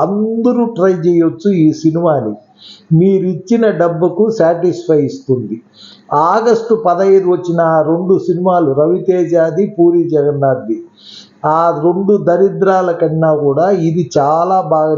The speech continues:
తీశాడు. ఇందులో హీరోకు హీరోయిన్కు డ్యూయెట్లు గీయట్లు ఏం ఉండవు, బ్యాక్‌గ్రౌండ్ సాంగ్ మాత్రమే ఉంటుంది. ఎటువంటి అసహ్యపు డ్రెస్సులు కానీ హీరోయిన్కు, అసహ్యపు సీనులు కానీ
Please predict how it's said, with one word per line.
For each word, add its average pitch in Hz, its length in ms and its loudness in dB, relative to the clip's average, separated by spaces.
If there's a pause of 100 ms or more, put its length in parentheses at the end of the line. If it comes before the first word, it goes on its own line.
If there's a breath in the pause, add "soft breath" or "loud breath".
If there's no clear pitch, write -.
తీశాడు. 127 440 -2 (600 loud breath)
ఇందులో 196 460 4 (220)
హీరోకు 226 640 2
హీరోయిన్కు 190 920 2 (140)
డ్యూయెట్లు 196 640 2
గీయట్లు 180 360 0
ఏం 175 540 2
ఉండవు, 160 280 0 (600 soft breath)
బ్యాక్‌గ్రౌండ్ 202 640 2
సాంగ్ 160 360 -2
మాత్రమే 156 440 0
ఉంటుంది. 151 520 0 (680 loud breath)
ఎటువంటి 220 680 2
అసహ్యపు 190 720 0
డ్రెస్సులు 170 500 0
కానీ 156 440 0
హీరోయిన్కు, 151 760 2 (640 soft breath)
అసహ్యపు 190 600 0
సీనులు 196 580 0
కానీ 147 420 0